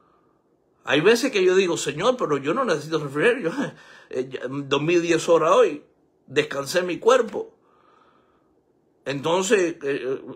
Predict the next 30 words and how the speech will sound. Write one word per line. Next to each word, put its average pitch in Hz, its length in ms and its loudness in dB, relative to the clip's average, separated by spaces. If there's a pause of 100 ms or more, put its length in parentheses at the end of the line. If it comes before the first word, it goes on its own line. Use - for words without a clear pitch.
(220)
eh, 117 220 -10
cojo 170 360 4
y 165 200 -4
voy 151 160 4
a 175 80 2
testificar, 151 760 -6
voy 147 180 2
a 156 100 2
predicar. 151 640 -2
El 127 120 -2
Señor 139 300 -4
nunca 233 320 0
te 147 100 0
va 156 280 4
a, - 80 -4 (420)
a, 120 880 0
a, 120 500 0
a, 131 300 0
a 139 80 4
direccionar 165 1080 0 (340)
con 135 200 -2
un 160 160 0
látigo 165 400 2
en 143 60 0
la 135 80 -2
mano. 160 500 -4
Dios 220 300 -6
no 196 160 -6
obra 220 380 -2
así. 247 600 -10